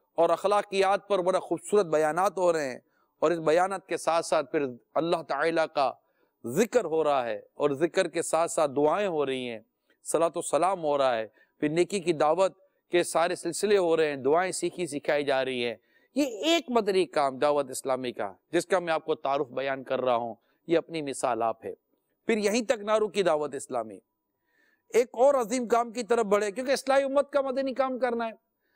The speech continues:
बढ़ते, बढ़ते, बढ़ते, बढ़ते पहुंचे मदरसतुल मदीना बालिगान। जी हाँ, कुरान करीम दुरुस्त करवाना है।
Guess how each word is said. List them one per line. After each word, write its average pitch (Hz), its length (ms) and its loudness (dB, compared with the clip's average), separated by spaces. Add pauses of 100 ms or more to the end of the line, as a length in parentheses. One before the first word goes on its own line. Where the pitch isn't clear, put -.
(260)
बढ़ते, 247 340 2
बढ़ते, 240 320 0
बढ़ते, 226 320 0
बढ़ते 220 300 0
पहुंचे 202 520 0 (1300)
मदरसतुल 214 640 0
मदीना 196 380 0
बालिगान। 151 460 -2 (880)
जी 202 140 0
हाँ, 147 200 -4 (420)
कुरान 214 320 2
करीम 226 320 0
दुरुस्त 214 280 0
करवाना 165 400 0
है। 104 80 -12